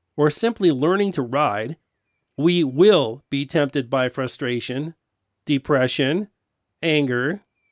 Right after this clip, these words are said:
and a host of other negative emotions. Not everything will always go perfectly, <laughs> and that's great. It's fantastic. That fact is something we need to embrace.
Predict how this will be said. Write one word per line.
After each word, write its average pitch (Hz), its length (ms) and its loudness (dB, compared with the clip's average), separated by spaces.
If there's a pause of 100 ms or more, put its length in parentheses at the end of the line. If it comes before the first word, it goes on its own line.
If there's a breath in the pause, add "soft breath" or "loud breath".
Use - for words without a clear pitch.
(100)
and 175 160 2
a 156 100 4
host 202 500 0
of 151 180 2
other 170 220 4
negative 160 540 0
emotions. 135 760 -4 (1300)
Not 165 360 2
everything 143 600 0
will 151 240 0
always 165 360 2
go 139 160 -4
perfectly, 131 720 -6 (420)
<laughs> - 420 -20
and 156 280 2
that's 143 280 2
great. 143 480 0 (340)
It's 185 200 -2
fantastic. 143 1000 -2 (720)
That 160 280 0
fact 151 460 0 (100)
is 147 180 0
something 165 500 0
we 147 160 2
need 147 340 0
to 196 200 -2
embrace. 135 680 -6